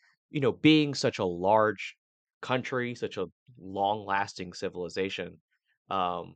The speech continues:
tends to warp the history of, uh, areas around it. You know, in, in kind of, in much the same way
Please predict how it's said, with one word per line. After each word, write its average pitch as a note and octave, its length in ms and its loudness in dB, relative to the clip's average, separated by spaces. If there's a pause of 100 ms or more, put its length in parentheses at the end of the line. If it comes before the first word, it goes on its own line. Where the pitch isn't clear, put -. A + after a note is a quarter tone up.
tends E3 280 2
to D3+ 80 6
warp C3+ 440 4
the D3+ 80 -2
history A#2+ 640 -4
of, G2 460 4 (240)
uh, G2 220 2
areas A2+ 420 6
around F#2+ 400 -2
it. - 180 -14
You C3+ 80 -8
know, C#3+ 120 4
in, D#3 140 6
in D3+ 140 4
kind D#3 180 4
of, D3 160 4
in C#3+ 120 4
much D#3+ 200 0
the D#3+ 80 -2
same C3+ 280 0
way B2+ 420 6